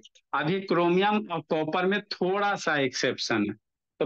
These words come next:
पहला cell में क्या electron? दो electron भोला, दूसरा cell में आठ electron, दो दो चार, दो छो और दो आठ electron, ठीक? तीसरा सेल में क्या गो सर?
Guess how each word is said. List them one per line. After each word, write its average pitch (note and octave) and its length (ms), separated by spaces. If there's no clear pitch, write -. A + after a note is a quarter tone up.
पहला E3+ 380
cell G3 180
में G3 160
क्या G#3 220
electron? B2 640
दो C#3+ 200
electron F#3 460
भोला, F#3 320
दूसरा D#3 420
cell F3+ 280
में C#3 140
आठ C#3 460
electron, F3 600
दो D3 280
दो E3 200
चार, E3+ 540
दो C3 360
छो E3 760
और C3+ 200
दो C#3 220
आठ A#2+ 340
electron, A2 420
ठीक? G3+ 260
तीसरा F3 340
सेल G3 180
में G3 160
क्या A3 240
गो G3 160
सर? A2+ 280